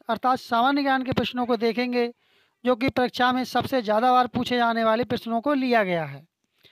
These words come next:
ये क्लास उन सभी परीक्षार्थियों के लिए महत्वपूर्ण होगी जो गवर्नमेंट एग्जाम की तैयारी करते हैं, जैसे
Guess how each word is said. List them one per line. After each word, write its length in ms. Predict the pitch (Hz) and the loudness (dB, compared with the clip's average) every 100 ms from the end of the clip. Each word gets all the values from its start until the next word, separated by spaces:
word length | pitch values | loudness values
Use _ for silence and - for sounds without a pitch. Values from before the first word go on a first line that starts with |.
| _ _ _ 262 | _ _ _ 0
ये 140 | 311 | 0
क्लास 420 | 302 269 269 - _ _ _ _ - | 2 4 4 0 _ _ _ _ -4
उन 140 | 269 285 | -2 0
सभी 260 | - 277 | 0 2
परीक्षार्थियों 580 | 311 302 - 269 269 269 | 4 2 2 0 2 0
के 80 | 247 | 0
लिए 140 | 254 | 0
महत्वपूर्ण 440 | 240 233 - 247 247 | 2 0 0 2 4
होगी 420 | 233 233 226 220 _ _ _ - | 4 2 -2 -4 _ _ _ -6
जो 240 | 214 277 262 | 2 4 6
गवर्नमेंट 420 | 262 262 262 247 | 4 4 2 0
एग्जाम 340 | 233 233 226 | 0 2 0
की 140 | 247 302 | -2 0
तैयारी 300 | 262 226 220 | 2 4 2
करते 320 | 214 190 202 | 0 0 0
हैं, 200 | 196 190 - _ 220 | 0 -2 -8 _ 0
जैसे 380 | 233 - 233 | 0 2 0